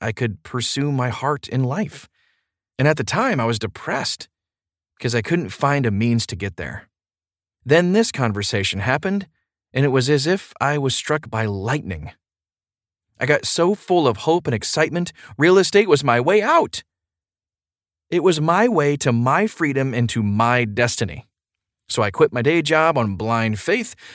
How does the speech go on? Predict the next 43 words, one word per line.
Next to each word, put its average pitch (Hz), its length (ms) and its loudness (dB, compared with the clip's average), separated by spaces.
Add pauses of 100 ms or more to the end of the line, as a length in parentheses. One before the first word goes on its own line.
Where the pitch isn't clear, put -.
(120)
leaving 202 260 4
behind 160 380 2
both 139 300 4
income 175 440 2
and 180 240 0
benefits, 123 480 0
believing 143 420 -2
this 147 220 -2
real 131 160 0
estate 107 340 -4
thing 95 260 -4
was 98 160 -8
going 117 240 0
to 87 80 -8
pan 120 280 0
out, 107 320 -2 (180)
no 147 120 4
matter 131 220 2
what 131 180 2
happened. 92 420 -4 (1040)
My 120 120 2
wife 160 260 2
wasn't 143 240 2
working 143 320 2
at 101 100 -2
the 98 60 -10
time. 90 340 -8 (920)
We 131 80 0
went 147 220 2
from 120 200 2
income 180 480 2
to 147 120 0
no 151 240 2
income 123 420 0
at 110 80 -4
the 113 100 -2
snap 143 420 0
of 120 80 -2
a 110 80 -4
finger. 92 400 -6 (1000)
Nine 165 320 2
months 156 300 0
later, 95 380 -2